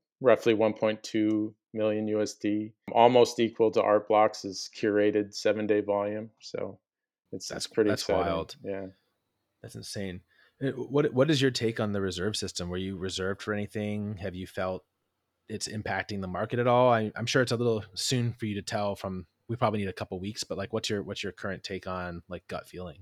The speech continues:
Speaker 1: On the reserve system, I think it's been great. I mean, I, I like it. I was reserved on a few collections. I think one thing that, that it does that's really cool is it kind of reinvigorates some of the older beta collections.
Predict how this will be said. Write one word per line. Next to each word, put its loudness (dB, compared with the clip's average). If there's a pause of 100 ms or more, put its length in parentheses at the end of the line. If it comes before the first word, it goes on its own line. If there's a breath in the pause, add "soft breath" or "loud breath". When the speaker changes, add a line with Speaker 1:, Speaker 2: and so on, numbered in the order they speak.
Speaker 1:
On 0
the 0
reserve 2
system, 2
I 8
think 2
it's -2
been -2
great. 6
I -4
mean, -2
I, 0
I 8
like 6
it. 4
I 4
was 0
reserved 4
on 2
a -2
few 2
collections. 0 (120)
I 12
think 4
one 6
thing 4
that, 8
that 8
it 0
does 6
that's 2
really 4
cool 2
is 0
it 0
kind -2
of -2 (140)
reinvigorates 6
some -2
of -4
the 4
older 0
beta -2
collections. -2